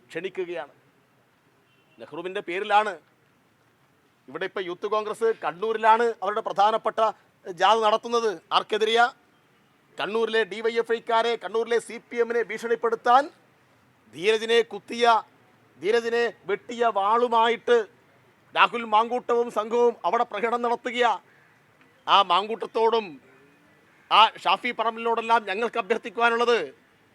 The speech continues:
നിങ്ങൾ ഈ കണ്ണൂരിൽ പോയിട്ടല്ല, കണ്ണൂരിലെ ഡി വൈ എഫ് ഐക്കാരെ ഭീഷണിപ്പെടുത്തിയിട്ടല്ല രാജ്യത്തെ സംരക്ഷിക്കേണ്ടത്. നിങ്ങളുടെ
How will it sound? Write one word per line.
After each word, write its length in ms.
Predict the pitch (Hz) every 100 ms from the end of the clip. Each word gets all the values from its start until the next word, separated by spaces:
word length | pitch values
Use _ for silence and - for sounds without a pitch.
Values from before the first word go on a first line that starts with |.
| _ 135
നിങ്ങൾ 220 | 156 202 208 214
ഈ 20 | -
കണ്ണൂരിൽ 380 | 180 214 220 214
പോയിട്ടല്ല, 460 | 214 220 208 190 214 220 196 160 -
കണ്ണൂരിലെ 460 | 165 214 220 214 220 180
ഡി 60 | 214
വൈ 80 | 226
എഫ് 100 | 220 220
ഐക്കാരെ 280 | 226 220 208
ഭീഷണിപ്പെടുത്തിയിട്ടല്ല 800 | 214 233 226 214 226 202 214 226 226 - 156
രാജ്യത്തെ 280 | 190 214 208
സംരക്ഷിക്കേണ്ടത്. 640 | 214 196 214 220 214 214 180 135 _ _ _ _ _ _ _ _ - 139
നിങ്ങളുടെ 500 | 175 220 240 240 247